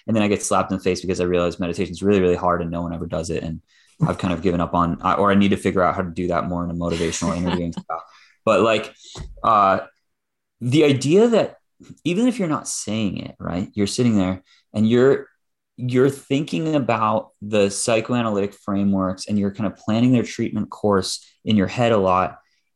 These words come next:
And you're making all these decisions for them about what you're gonna ask about next and when you can maybe confront, or when that might be too, there, there's, like, that hierarchy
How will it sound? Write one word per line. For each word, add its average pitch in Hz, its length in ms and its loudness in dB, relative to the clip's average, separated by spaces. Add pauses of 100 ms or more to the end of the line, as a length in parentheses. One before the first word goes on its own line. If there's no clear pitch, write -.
(160)
And 113 160 2
you're 107 160 2
making 151 480 2
all 127 160 0
these 156 260 -4
decisions 110 600 -4
for 85 260 -4
them - 240 -8
about 82 500 0 (280)
what - 180 2
you're 110 80 -2
gonna 107 240 0
ask 101 300 -4
about - 320 -4
next 87 500 -4 (300)
and 95 200 -2
when 107 300 2
you 107 140 4
can 98 240 2
maybe 95 360 0
confront, 101 500 -2
or 98 60 0
when 95 180 2
that 95 140 0
might 95 220 0
be 95 100 -10
too, 101 440 2
there, 92 180 0
there's, 95 300 -4
like, 87 100 -4
that 90 140 0
hierarchy 95 840 2